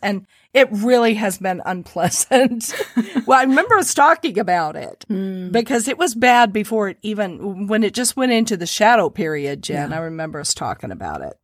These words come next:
Speaker 2: Well, when it went into the shadow period, we had our potathon week
Speaker 1: Mm-hmm.
Speaker 2: and we disappeared off of Spotify mysteriously.
Speaker 1: Mm-hmm.
Speaker 2: So if any folks are listening to this, you do need to refollow us on Spotify.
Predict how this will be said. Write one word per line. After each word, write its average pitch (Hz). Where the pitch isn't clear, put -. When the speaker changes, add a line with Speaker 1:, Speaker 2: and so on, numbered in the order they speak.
Speaker 2:
Well, 196
when 190
it 190
went 202
into 214
the 190
shadow 180
period, 165
we 190
had 175
our 185
potathon 170
week 170
Speaker 1:
Mm-hmm. 175
Speaker 2:
and 185
we 180
disappeared 185
off 175
of 180
Spotify 165
mysteriously. 170
Speaker 1:
Mm-hmm. 214
Speaker 2:
So 185
if 185
any 202
folks 185
are 160
listening 160
to 156
this, -
you 160
do 165
need 160
to 170
refollow 156
us 156
on 160
Spotify. -